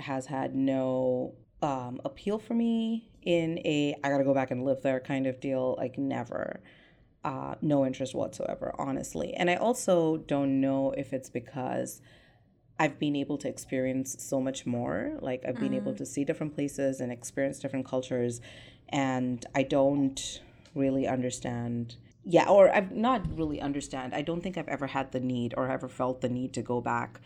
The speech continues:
Speaker 1: um, and be just in that one place, because I feel
Speaker 2: Right.
Speaker 1: that there's so much more available, or there's so much more to the world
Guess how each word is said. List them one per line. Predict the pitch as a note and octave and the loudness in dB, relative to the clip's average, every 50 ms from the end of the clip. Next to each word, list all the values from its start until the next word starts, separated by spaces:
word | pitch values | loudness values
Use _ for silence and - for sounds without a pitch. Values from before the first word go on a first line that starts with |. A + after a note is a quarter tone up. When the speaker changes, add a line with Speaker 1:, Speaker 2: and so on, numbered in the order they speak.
| - - - - - - - - - | -20 -20 -20 -20 -20 -20 -12 -6 -4
Speaker 1:
um, | C3 A#2+ A#2+ A#2 A2+ A#2 - - - - | -2 -2 -2 -2 -4 -6 -6 -6 -2 0
and | C3+ C3 B2 A#2+ A#2+ - - - D3+ B2+ A#2 | 2 2 2 0 -2 -8 -14 -12 -10 -8 -4
be | D3 C#3+ C3 C3 | 0 0 0 2
just | - - B2 A#2 - - - | 2 0 -2 -2 -2 -2 -2
in | A#2+ A#2 | -2 0
that | A#2 A2+ A#2+ A#2 | 0 -2 -2 -2
one | B2+ A#2 A#2 A#2 | -2 -2 -4 -4
place, | - - A#2+ A2+ G#2+ - | -4 -4 -4 -4 -6 -6
because | - - A#2+ - B2+ A#2+ | -8 -8 -6 -6 -4 -4
I | C3 - | -4 -2
feel | - | -2
Speaker 2:
Right. | - - - - - - | 0 0 0 0 -2 -2
Speaker 1:
that | - B2 - - - - - - - - - | -4 -6 -6 -8 -14 -20 -20 -20 -12 -6 -4
there's | B2+ B2 A#2 - | -4 -4 -4 -6
so | - - - - - - C3+ B2+ | -8 -8 -8 -8 -4 -2 -2 -2
much | B2 B2 A#2 A#2 - | -2 -2 -4 -6 -6
more | C3 B2 A#2+ G#2 C#2 C2 - - - - - | -6 -4 -2 -2 -2 -4 -6 -8 -12 -10 -8
available, | C3 A#2+ B2+ A#2+ A2+ G#2 A#2 - G2+ G#2 - - | -6 -4 -2 -2 0 -2 -2 -2 -4 -4 -2 -2
or | C#3 | -4
there's | B2+ C3+ B2+ - | -4 -4 -6 -6
so | - C3+ | -6 -6
much | B2+ A#2+ - - | -6 -8 -8 -6
more | C3 B2+ B2 | -6 -6 -4
to | - - G3 | -2 0 2
the | F3 E3 | 4 4
world | C#3 C3+ C3+ B2+ B2 A#2+ B2 A#2+ | 4 4 4 2 2 0 -2 -4